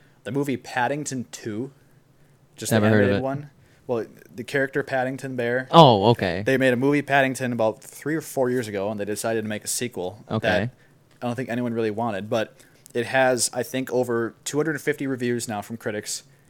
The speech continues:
Speaker 1: and is still at one hundred percent on Rotten Tomatoes. So we quote
Speaker 2: Killing
Speaker 1: it,
Speaker 2: it.
Speaker 1: we quote it as the, the greatest movie of all time, or the best movie of all time.
Speaker 2: I gotta check this
Speaker 1: Paddington
Speaker 2: out.
Speaker 1: Two, and still haven't seen it. Still, I don't think anyone really cares to see it.
Speaker 2: Right.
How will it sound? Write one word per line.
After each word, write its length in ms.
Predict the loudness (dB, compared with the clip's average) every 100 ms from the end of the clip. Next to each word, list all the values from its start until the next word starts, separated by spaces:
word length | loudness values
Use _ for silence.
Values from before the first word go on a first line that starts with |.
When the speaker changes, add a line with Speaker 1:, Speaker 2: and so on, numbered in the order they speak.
| _
Speaker 1:
and 140 | -4 -2
is 140 | -2
still 420 | -2 0 0 0
at 180 | 0 -2
one 180 | -4 -6
hundred 200 | -8 -10
percent 320 | -10 -8 -8
on 60 | -8
Rotten 200 | -10 -10
Tomatoes. 520 | -12 -12 -12 -14 -16 -20 -20 -18 -6
So 320 | 0 0 0
we 160 | -2
quote 260 | 4 8 8
Speaker 2:
Killing 200 | 8 6
Speaker 1:
it, 20 |
Speaker 2:
it. 140 | 4 2
Speaker 1:
we 80 | 2
quote 260 | 6 8
it 80 | 8
as 200 | 2 -2
the, 220 | -4 -4
the 200 | -4 -6
greatest 440 | -4 0 0 0 -2
movie 380 | -2 0 0 -2
of 180 | -4 -2
all 220 | -2 -2
time, 320 | -4 -12 -10
or 60 | -10
the 80 |
best 300 | -4 -4 -4
movie 140 | -6 -6
of 100 | -6
all 240 | -4 -4
time. 320 | -6 -8 -6 -2
Speaker 2:
I 160 | 2
gotta 140 | 4 4
check 240 | 4 4
this 160 | 4 6
Speaker 1:
Paddington 400 | 8 8 6 2
Speaker 2:
out. 60 |
Speaker 1:
Two, 280 | 0 -4 -4
and 380 | -6 -6 -12 -16 -20 -20 -20 -20 -12
still 400 | -8 -2 0 0
haven't 260 | -2 -2
seen 260 | -4 -6 -8
it. 140 | -12 -16 -20 -16
Still, 520 | -12 -2 0 0 -4
I 80 | -6
don't 160 | -4 -4
think 180 | -2
anyone 280 | -2 0 -2
really 200 | -2 -4
cares 500 | -6 -8 -6 -6 -6
to 60 | -8
see 220 | -4 -4
it. 160 | -4 -4
Speaker 2:
Right. 420 | 0 2 2 -2